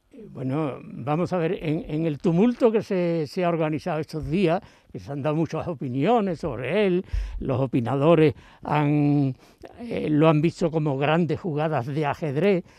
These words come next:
Eh, hay una persona que yo creo que dio en el clavo, ¿eh? para, para explicar todo eso,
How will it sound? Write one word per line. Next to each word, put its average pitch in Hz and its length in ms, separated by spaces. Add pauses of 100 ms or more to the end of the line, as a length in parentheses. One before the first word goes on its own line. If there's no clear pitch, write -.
(300)
Eh, 156 380
hay 233 200
una 254 160
persona 233 440
que 226 140
yo 202 160
creo 214 240
que 240 120
dio 220 180
en 208 100
el 214 120
clavo, 190 460 (140)
¿eh? 202 340
para, 170 220
para 170 380
explicar 180 460
todo 196 220
eso, 160 240